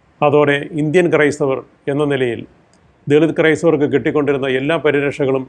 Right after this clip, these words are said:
സംവരണാവകാശങ്ങളും അവർക്ക് നഷ്ടമായി. പകരം അവരുടെ കൂടി എണ്ണത്തിൻ്റെ അടിസ്ഥാനത്തിൽ മൊത്തം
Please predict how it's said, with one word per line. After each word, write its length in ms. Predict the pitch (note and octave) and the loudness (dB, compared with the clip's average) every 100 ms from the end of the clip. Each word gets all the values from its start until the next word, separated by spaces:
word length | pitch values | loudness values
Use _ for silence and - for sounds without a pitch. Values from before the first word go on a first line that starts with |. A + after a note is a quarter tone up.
| _ _ _ _ | _ _ _ _
സംവരണാവകാശങ്ങളും 960 | - C#3 D#3 D#3 D3+ C#3+ C#3 C3+ C3 C3+ C3+ | -4 0 2 2 4 4 2 -2 -6 -6 -6
അവർക്ക് 280 | C3+ C#3 B2 | -6 -6 -8
നഷ്ടമായി. 460 | B2 - B2 G2 F2+ - _ _ _ _ _ _ _ _ _ _ _ _ _ - - | -8 -8 -8 -8 -14 -18 _ _ _ _ _ _ _ _ _ _ _ _ _ -18 -4
പകരം 320 | C3+ C#3+ D#3 D#3 - - - - C3+ | 0 2 0 -2 -10 -20 -20 -10 -2
അവരുടെ 320 | C#3 D#3 E3+ | 2 4 4
കൂടി 220 | D#3 D3+ C#3+ | 4 2 0
എണ്ണത്തിൻ്റെ 360 | D3+ D3 D3 D3 | 0 -2 0 -2
അടിസ്ഥാനത്തിൽ 540 | B2+ - C#3 A#2+ A2 G2+ _ _ - | -2 -6 -6 -6 -8 -12 _ _ -8
മൊത്തം 440 | B2 C#3 C#3+ F3+ | -2 0 2 2